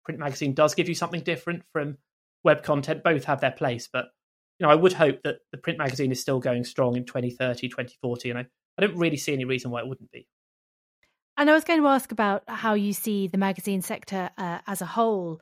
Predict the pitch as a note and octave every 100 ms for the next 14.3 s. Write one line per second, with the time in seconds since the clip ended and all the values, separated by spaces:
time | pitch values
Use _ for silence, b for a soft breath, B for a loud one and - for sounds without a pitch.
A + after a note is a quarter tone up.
0 | _ _ _ _ _ - F3+ E3+ E3 F#3+
1 | E3+ E3 - G#3 A3 - - A#3+ A3 A#3
2 | A3+ B3 A#3+ A#3+ A#3 B3+ A#3+ - B3 A#3+
3 | - G#3 G#3 F#3+ - - G3 F3+ F3+ -
4 | _ _ _ - - - B3 G3 F3 -
5 | - C#4+ C4 C4+ - C#4+ A#3 G#3 G3 -
6 | G#3 F#3+ F#3 G3 - G#3 G3 G#3 F#3+ F#3
7 | F#3+ - F#3 - G3 F#3 F3+ F#3 F3+ F3
8 | E3+ _ _ _ _ - F3+ G3 F#3+ -
9 | G3 F3+ - G3 F3 - - - - G3
10 | F3+ E3+ E3+ _ A3+ G3 - E3+ - F3+
11 | E3+ E3+ - E3 D#3 D#3+ _ _ _ -
12 | B3+ C#3 G3 G#3+ - A3 F#3+ G#3 E3+ D#3
13 | _ _ _ - F#3+ C3+ G3+ - - F3
14 | C#3+ C#3+ C#3